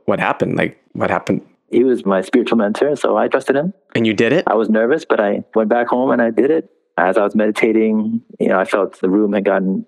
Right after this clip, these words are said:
Speaker 2: a little bit colder. I felt something was there, and so I offered my merit to the spirit, and then
Speaker 1: Like, you talked to it?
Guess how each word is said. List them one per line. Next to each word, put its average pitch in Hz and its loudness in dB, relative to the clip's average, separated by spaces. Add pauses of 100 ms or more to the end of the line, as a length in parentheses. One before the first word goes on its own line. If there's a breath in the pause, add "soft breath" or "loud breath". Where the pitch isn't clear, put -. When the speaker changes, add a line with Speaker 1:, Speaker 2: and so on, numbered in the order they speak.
Speaker 2:
a 120 2
little 113 2
bit 107 0
colder. 143 0 (200)
I 95 2
felt 123 -2
something 120 2
was 110 0
there, 135 0
and 92 -2
so 95 2
I 90 2
offered 92 0
my 95 0
merit 123 0 (260)
to 117 2
the 117 2
spirit, 123 0
and 98 0
then 92 0 (120)
Speaker 1:
Like, 131 0
you 123 2
talked 104 -2
to 156 2
it? 170 -2